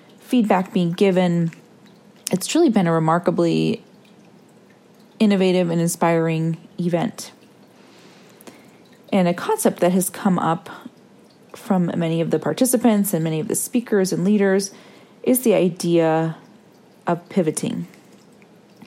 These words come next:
And I'll come to it in the concept how they referenced, but also as that word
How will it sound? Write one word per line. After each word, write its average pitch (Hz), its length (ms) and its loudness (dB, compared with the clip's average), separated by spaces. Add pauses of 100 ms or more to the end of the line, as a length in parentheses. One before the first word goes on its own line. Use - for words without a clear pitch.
(720)
And 202 120 0
I'll 190 80 2
come 359 220 -2
to 226 120 4
it 180 60 2
in 175 80 0
the 170 80 0
concept 180 680 -2 (1200)
how 175 280 0
they 185 640 0 (560)
referenced, 165 840 -2 (1400)
but 226 120 0
also 262 320 2
as 196 180 2
that 175 240 2
word 190 580 2